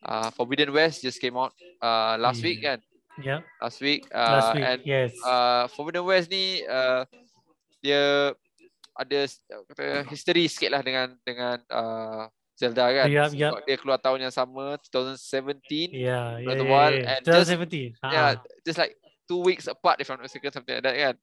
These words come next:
Speaker 1: Uh, somewhere around that, that, that, uh, time frame. And then,
Speaker 2: Really
Speaker 1: uh,
Speaker 2: close, really
Speaker 1: ah,
Speaker 2: close.
Speaker 1: really close kan. I think back
Speaker 2: Hmm.
Speaker 1: then masa I, I ada main Horizon, in fact, I, uh, I, I bought my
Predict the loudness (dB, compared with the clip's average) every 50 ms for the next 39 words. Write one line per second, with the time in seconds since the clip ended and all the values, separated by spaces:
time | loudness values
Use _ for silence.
0 | _ _ _ _ _ _ _ _ _ _ _ _ -14 -12 -10 -10 -10 -10 -12 -10
1 | -8 -8 -8 -6 -4 -4 -4 -4 _ -10 -12 -12 -12 _ -10 -10 -10 -10 _ _
2 | _ _ -6 -4 -4 -4 -2 -4 -4 -6 -6 -4 -2 -2 -2 -2 -4 -6 -4 -4
3 | -4 -4 -2 2 4 4 6 6 6 4 4 6 6 8 8 6 6 2 -2 -4
4 | -4 -4 -4 -4 0 2 4 4 4 4 4 4 4 4 4 2 2 -2 -4 -4
5 | -2 -2 -4 -4 -4 _ _ _ _ _ -8 -8 -4 -2 -2 -4 -4 -12 _ _
6 | _ -2 -2 -2 2 2 2 2 2 0 -4 -2 0 0 2 4 4 2 2 0
7 | -2 -2 0 0 0 0 0 -2 -4 -6 -6 -8 -10 -10 -8 -8 -8 -8 -8 -8
8 | -10 -12 -16 _ -16 -8 -6 -4 -2 0 0 -2 -2 -4 -8 -4 0 2 4 4
9 | 4 4 4 2 0 -2 -2 -2 -4 -4 -4 -8 _ _ -20 -16 -6 -6 -6 -6
10 | _ _ -6 -4 -4 -2